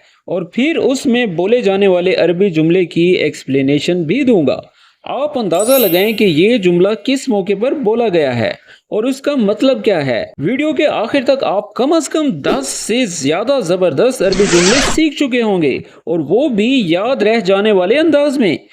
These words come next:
تو ویڈیو کو آخر تک دیکھیں اور اگر مزہ آئے تو لائک اور سبسکرائب کرنا مت بھولنا۔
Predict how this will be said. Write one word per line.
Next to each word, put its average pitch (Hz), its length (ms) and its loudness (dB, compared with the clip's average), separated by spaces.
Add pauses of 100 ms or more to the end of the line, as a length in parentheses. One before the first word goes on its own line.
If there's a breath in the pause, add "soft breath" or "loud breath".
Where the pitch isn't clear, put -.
(460 loud breath)
تو 302 140 -4
ویڈیو 339 320 0
کو 359 220 0
آخر 220 460 -4
تک 269 220 -2
دیکھیں 294 360 0
اور 214 300 0
اگر 240 260 0
مزہ 165 340 2
آئے 180 220 2
تو 226 180 0
لائک 139 440 0
اور 254 100 0
سبسکرائب 226 600 -4
کرنا 240 380 0
مت 285 380 0
بھولنا۔ 160 480 0